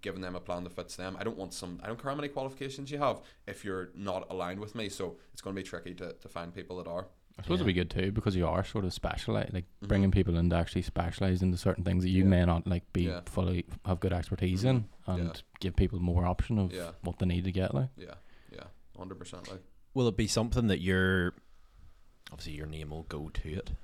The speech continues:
Speaker 3: but will, obviously you've got the Sean Casey Academy,
Speaker 1: Yeah.
Speaker 3: and obviously you do the Social Circle as well, which kinda isn't related to your name, but then that's the thing when you're going into these
Speaker 1: Yeah.
Speaker 3: ventures where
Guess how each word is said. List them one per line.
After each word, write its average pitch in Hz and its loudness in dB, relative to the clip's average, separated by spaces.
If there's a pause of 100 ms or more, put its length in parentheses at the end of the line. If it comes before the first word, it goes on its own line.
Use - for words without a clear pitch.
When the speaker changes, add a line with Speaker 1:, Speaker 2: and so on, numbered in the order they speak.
(120)
Speaker 3:
but - -4
will, 87 -4
obviously 82 -6
you've 82 -10
got 85 -4
the 80 -6
Sean 90 -6
Casey 80 -6
Academy, 90 -2
Speaker 1:
Yeah. 87 -4
Speaker 3:
and 87 -4
obviously 87 -4
you 85 -6
do 80 -6
the 78 -4
Social 85 -8
Circle 85 -6
as 80 -8
well, 80 -4
which - -6
kinda 85 -6
isn't 82 -8
related 80 -6
to - -8
your 80 -6
name, 82 -4
but 85 -8
then 85 -2
that's 85 -4
the 85 -6
thing 82 -6
when 82 -6
you're 80 -6
going 82 -6
into 82 -6
these 82 -6
Speaker 1:
Yeah. 101 -8
Speaker 3:
ventures 85 -6
where 82 -4